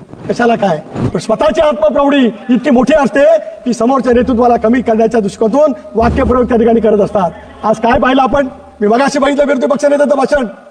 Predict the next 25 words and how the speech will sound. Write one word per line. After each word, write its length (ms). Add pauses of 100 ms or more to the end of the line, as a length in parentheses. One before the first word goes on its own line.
(160)
की, 60
आदिवासी 400
नाही, 300
शेड्यूल 300
ट्राईब 220
नाही, 240
शेड्यूल 240
कास्ट 240
नाही, 160 (240)
ओबीसी 340
नाही. 160 (400)
स्वतः 220
पंतप्रधान 420
महोदय 260
ओबीसी 320
आहेत. 120 (840)
मी 100
अशा 360 (140)
अॅक्यूट 300
मायनॉरिटी 400
मधला 220
आहे, 100
ओबीसी 300
मधला 220
आहे. 180